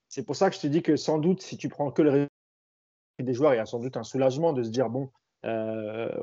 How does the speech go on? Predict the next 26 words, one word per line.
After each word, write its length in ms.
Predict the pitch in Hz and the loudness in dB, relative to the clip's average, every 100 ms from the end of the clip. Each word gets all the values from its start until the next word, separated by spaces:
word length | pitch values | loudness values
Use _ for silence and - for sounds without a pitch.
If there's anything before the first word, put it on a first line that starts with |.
| - | -6
on, 200 | 117 - | -8 -4
on 60 | 127 | 0
n'a 100 | 123 | 4
pas 120 | 139 | 4
fait 160 | 156 | 4
de, 180 | 127 131 | 6 6
deux 240 | 120 110 147 | 6 4 4
défaites 340 | 143 151 147 | 6 2 0
consécutives, 680 | 139 131 131 - 196 202 113 | -2 -6 -8 -6 -4 -2 -2
euh, 340 | 110 110 113 123 | -2 -2 -2 -2
Nantes 320 | 120 135 - | 0 0 2
et, 440 | 120 107 107 101 | 0 2 2 0
et 60 | 113 | 2
Lille. » 300 | 127 247 240 - _ _ _ _ | 6 6 4 -4 _ _ _ _
Tu 140 | - 175 | 2 6
mets 140 | 180 | 6
trois 200 | - 147 | 6 4
buts, 180 | 127 220 | 4 0
c'est 140 | - | 0
vrai, 220 | 120 127 175 | 2 2 4
mais 120 | 131 | 4
dans 80 | 143 | 2
le 60 | |
contenu 300 | 139 156 160 | 0 -2 -2
du 140 | 135 147 | 0 4
match, 400 | 180 208 - | 4 2 -10